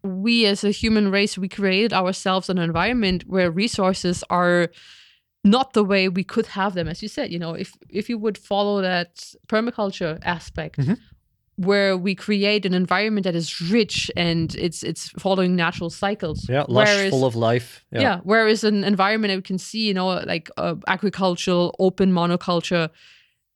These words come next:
Speaker 1: guess what? Which of these environments will, will have
Speaker 2: Mm-hmm.
Speaker 1: more resources for us? And we just
Speaker 2: Yeah.
Speaker 1: created that environment. So you can predict,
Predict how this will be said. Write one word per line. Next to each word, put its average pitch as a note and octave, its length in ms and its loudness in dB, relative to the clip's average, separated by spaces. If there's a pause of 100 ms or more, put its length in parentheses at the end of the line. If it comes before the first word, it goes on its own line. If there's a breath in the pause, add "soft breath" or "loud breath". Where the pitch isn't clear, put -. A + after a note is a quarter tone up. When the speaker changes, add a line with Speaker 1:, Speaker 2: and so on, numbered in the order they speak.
(220)
Speaker 1:
guess B3+ 280 0
what? D#4+ 360 0
Which - 160 -2
of C4 140 0
these A#3+ 160 -2
environments A3+ 640 -2
will, G#3+ 500 -2
will G#3+ 440 0
have C3+ 260 4
Speaker 2:
Mm-hmm. G#3 80 -2
Speaker 1:
more G#3 180 0
resources G#3+ 600 -4
for F3 140 -6
us? D#3+ 240 -6
And F#3 160 0
we G3+ 100 0
just A2+ 180 2
Speaker 2:
Yeah. D#3 60 0
Speaker 1:
created G#3+ 360 -2
that G#3+ 100 0
environment. G3 480 -2
So F#3 300 -4
you F3+ 180 -4
can G#3 200 -4
predict, G#3 560 -6